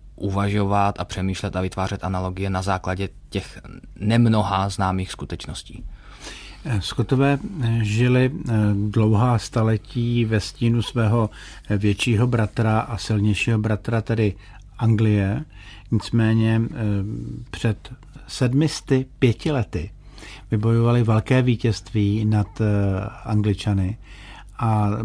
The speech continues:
Speaker 2: bylo tohleto vítězství základem pro to, aby si uchovali svoji národní identitu?
Speaker 1: Bylo. Mluvíte o bitvě u Bannockburn, která měla včera právě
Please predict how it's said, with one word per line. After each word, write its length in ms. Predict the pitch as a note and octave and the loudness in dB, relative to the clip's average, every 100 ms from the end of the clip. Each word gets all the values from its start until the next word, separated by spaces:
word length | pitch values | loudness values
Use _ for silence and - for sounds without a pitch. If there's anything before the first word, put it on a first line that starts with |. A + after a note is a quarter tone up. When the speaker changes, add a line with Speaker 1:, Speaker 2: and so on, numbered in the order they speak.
| G#2+ | -2
Speaker 2:
bylo 480 | G#2+ A2+ A2 A2+ D3 | -2 -2 0 2 0
tohleto 560 | D#3 C3+ D3 D3 F3 | 0 2 2 2 0
vítězství 840 | D3 A#2+ A#2+ - B2 A2+ G#2 A2+ - | 0 0 -4 -4 -2 0 0 -2 -4
základem 640 | A#2+ G#2 - A2 A2 A2 | 0 0 0 0 2 0
pro 160 | A2 G#2+ | 0 -2
to, 160 | A#2+ | -2
aby 160 | A#2 A2 | -4 -4
si 100 | - | -4
uchovali 400 | C#3 - A2+ A2 | -6 -2 -2 -2
svoji 360 | - A#2 A2+ A#2 | -4 -2 0 0
národní 440 | A2 G#2 G2+ G#2+ | 0 0 0 -2
identitu? 500 | G#2 C#3+ E3 - F3+ - - | 0 -2 -4 -12 -16 -16 -8
Speaker 1:
Bylo. 260 | G2+ G2+ - - - | 0 0 0 -10 -10
Mluvíte 760 | F#2+ G#2+ A2 A2 A#2 A2+ G#2 - | -4 -2 -2 -2 0 2 0 -2
o 240 | F#2 F2 F2 | -4 -2 -4
bitvě 240 | G2 A#2 | -2 -2
u 80 | F#2+ | -2
Bannockburn, 720 | F#2 F#2+ F#2 G2 G#2+ B2 C#3+ - - - - - - - | -2 -2 -2 -2 -2 -4 -8 -12 -20 -20 -20 -20 -20 -14
která 400 | - G2 G2+ G2 | -6 0 0 2
měla 260 | G2+ G2+ | 0 0
včera 720 | F#2+ - F#2+ G2+ G2+ G2+ G2+ G2 - | -2 -4 -2 0 2 2 0 -6 -8
právě 500 | F#2 F2+ F#2 F2+ | -4 -2 -2 -2